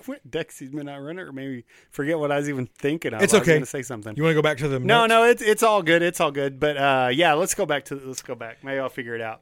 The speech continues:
Speaker 1: Oh, I know what I was gonna say.
Speaker 2: Oh, go ahead, brother. Go ahead.
Speaker 1: Speaking of, um,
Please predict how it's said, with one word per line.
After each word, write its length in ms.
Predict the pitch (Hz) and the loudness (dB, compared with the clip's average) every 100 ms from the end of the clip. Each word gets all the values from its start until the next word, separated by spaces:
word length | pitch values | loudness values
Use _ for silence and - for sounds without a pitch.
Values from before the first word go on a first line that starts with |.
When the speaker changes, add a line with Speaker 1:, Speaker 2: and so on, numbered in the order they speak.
| _ _ _ - - 226 | _ _ _ -20 -6 0
Speaker 1:
Oh, 200 | 285 233 | 2 4
I 100 | 254 | 2
know 140 | 277 | 2
what 100 | 160 | 0
I 60 | 131 | -2
was 100 | 123 | -4
gonna 180 | 127 | -8
say. 140 | 113 165 | 0 4
Speaker 2:
Oh, 120 | 156 | 4
go 160 | 113 196 | 4 6
ahead, 180 | 190 135 | 6 4
brother. 320 | 131 123 120 - | 2 0 -6 0
Go 140 | 160 | 2
ahead. 200 | 156 101 95 - | 2 0 -8 -14
Speaker 1:
Speaking 440 | - - 208 208 160 | -10 -4 0 2 0
of, 120 | 131 _ _ | -2 _ _
um, 480 | 156 139 123 120 | -4 0 0 -2